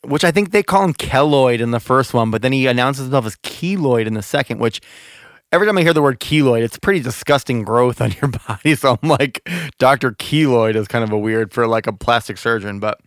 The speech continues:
anyway, Doctor Keloid, um, he starts asking Rose a bunch of questions when she wakes up, and then he's like, "But please don't answer. Your j-, jaw is wired shut." <laughs>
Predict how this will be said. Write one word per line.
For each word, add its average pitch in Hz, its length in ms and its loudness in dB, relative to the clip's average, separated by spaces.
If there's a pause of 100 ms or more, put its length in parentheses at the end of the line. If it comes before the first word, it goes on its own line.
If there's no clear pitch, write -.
(340)
anyway, 120 240 0
Doctor 117 300 0
Keloid, 107 480 -4 (340)
um, 120 280 0 (240)
he 160 120 0
starts 196 300 0
asking 131 420 0
Rose 120 380 2
a 127 60 0
bunch 127 180 -2
of 117 60 -6
questions 113 340 -2
when 113 80 -2
she 123 120 0
wakes 120 220 0
up, 120 220 2 (100)
and 127 140 0
then 131 80 0
he's 131 220 -2
like, 123 260 0 (560)
"But 180 160 2
please 208 280 2
don't 170 300 4
answer. 143 320 2
Your 127 200 4
j-, 139 220 -2
jaw 131 320 6
is 123 100 0
wired 123 360 4
shut." 117 420 2
<laughs> - 60 -18